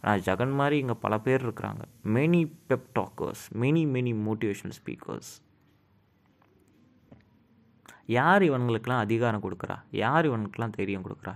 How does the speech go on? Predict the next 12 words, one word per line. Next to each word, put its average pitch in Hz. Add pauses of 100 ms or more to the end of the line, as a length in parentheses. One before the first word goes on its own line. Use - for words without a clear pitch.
யார் 156
இவன் 104
முதல்ல? - (1000)
யார் 120
நீ? 101 (680)
உன்னுடைய 98
சோஷியல் 131
லொகேஷன் 135
என்ன? 107
நீ 104
வாழ்க்கையில 135
என்ன 120